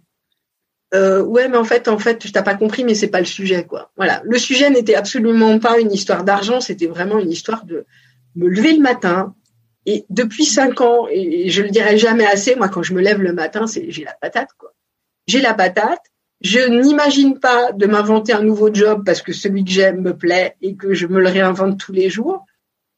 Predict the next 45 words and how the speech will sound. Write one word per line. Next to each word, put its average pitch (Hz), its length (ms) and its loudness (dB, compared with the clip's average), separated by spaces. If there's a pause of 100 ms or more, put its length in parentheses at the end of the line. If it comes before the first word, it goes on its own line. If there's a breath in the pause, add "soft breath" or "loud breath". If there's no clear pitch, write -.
(180)
Et 240 80 0
que 214 60 -4
c'est 254 120 0
la 208 140 2
première 226 320 0
fois 226 140 0
de 220 60 4
ma 208 120 2
vie 262 120 2
que 302 60 -4
j'ai, 214 220 4
depuis 202 340 -8
cinq 214 260 -2
ans, 247 120 2
le 220 120 2
même 202 240 0
job 233 180 2
sans 202 200 -2
l'avoir 196 420 0
tout 202 200 -10
en 175 100 0
l'ayant. 202 380 0 (420 loud breath)
Et 214 80 -4
que 226 100 -2
quand 226 300 0
il 254 40 -2
y - 20 4
a 214 60 2
un 214 80 4
truc 214 180 -2
qui 208 140 -4
m'ennuie, 196 340 4
bah, 226 140 2
je - 80 -4
fais 190 80 -4
en 180 80 0
sorte 214 260 -2
de 185 80 -6
l'évacuer 185 800 -2
et 196 60 0
d'en, 175 200 -6
m'en 170 300 0
créer 202 280 0
un, 185 120 0
un, 160 360 -6